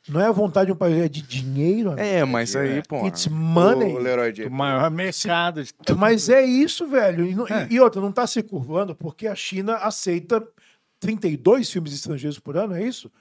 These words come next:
Speaker 1: Então, são trinta e dois filmes, é uma loteria, velho.
Speaker 2: Ah,
Speaker 3: E
Speaker 2: eles ainda têm esse número, que é só trinta e dois
Speaker 1: Tem,
Speaker 2: filmes
Speaker 1: é
Speaker 2: por
Speaker 1: isso.
Speaker 2: ano?
Speaker 1: Por quê?
Speaker 3: E qual
Speaker 1: Porque eles vão proteger a indústria deles, o cinema deles, e assim,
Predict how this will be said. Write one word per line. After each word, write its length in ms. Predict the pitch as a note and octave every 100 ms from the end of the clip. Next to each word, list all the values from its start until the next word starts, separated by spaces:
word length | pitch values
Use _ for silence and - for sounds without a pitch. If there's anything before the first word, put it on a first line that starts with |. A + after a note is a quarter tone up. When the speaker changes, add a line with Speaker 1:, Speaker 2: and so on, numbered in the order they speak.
| - - - _ -
Speaker 1:
Então, 120 | -
são 180 | - G#3+
trinta 400 | - A3+ E4 A4+
e 60 | -
dois 220 | B3 G4+
filmes, 260 | C#4 B3+ F#3
é 20 |
uma 80 | G3
loteria, 580 | G#3 A3+ E4 D4 B3+ E4+
velho. 220 | C#3 G#2 -
Speaker 2:
Ah, 100 | A2+
Speaker 3:
E 160 | A#2
Speaker 2:
eles 240 | A#2 A2 -
ainda 300 | A#2 B2+ B2+
têm 140 | D3
esse 180 | D3 C3+
número, 280 | B2 D3 G#2
que 120 | F#2+
é 20 |
só 180 | - B2
trinta 400 | - B2+ D#3 -
e 120 | D#3
dois 220 | B2 C3+
Speaker 1:
Tem, 80 | C3+
Speaker 2:
filmes 280 | - B2+ -
Speaker 1:
é 60 | -
Speaker 2:
por 80 |
Speaker 1:
isso. 80 | -
Speaker 2:
ano? 260 | B2 C3+ - - -
Speaker 1:
Por 120 | E4+
quê? 120 | B3
Speaker 3:
E 40 | F#3+
qual 40 |
Speaker 1:
Porque 160 | G#3+ G3+
eles 180 | G3 D#3+
vão 160 | F#3+
proteger 680 | G3 G3+ G#3 E3 A2+ F3 G#3+
a 80 | F3+
indústria 540 | E3 C#3 D3+ D3 D#3+
deles, 320 | A#2 C#3+ F#3 F3
o 60 |
cinema 320 | - E3+ D#3 C3+
deles, 280 | D#3+ G3 A#3
e 40 |
assim, 380 | A#3+ A3 E3+